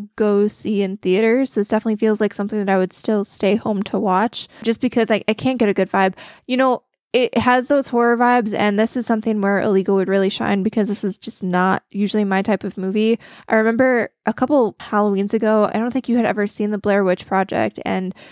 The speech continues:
I was just like, "You know, I've seen this before. I don't like spooky stuff, but this is just something that you have to watch. This is, like, something that needs to be in your re-,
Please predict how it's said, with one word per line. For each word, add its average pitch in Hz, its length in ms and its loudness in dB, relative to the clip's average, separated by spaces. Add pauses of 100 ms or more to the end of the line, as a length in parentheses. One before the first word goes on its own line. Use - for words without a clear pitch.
(140)
I 220 60 0
was 220 120 0
just - 140 -6
like, 202 160 2
"You 220 100 4
know, 226 220 4
I've 190 220 0
seen 254 200 -2
this 247 160 0
before. 208 800 0 (180)
I 202 140 2
don't 214 220 0
like 214 160 -2
spooky 202 340 -2
stuff, 208 380 0
but 214 100 0
this 208 180 0
is 185 140 -6
just 196 140 -2
something 180 320 -4
that 180 160 0
you 196 100 -2
have 233 180 -8
to - 120 -4
watch. - 340 -4
This - 180 -4
is, 180 140 -2
like, 185 160 0
something 190 300 -4
that 185 140 -2
needs 180 240 -4
to - 60 -8
be 185 320 -2
in 190 120 -2
your 180 140 -4
re-, - 140 -6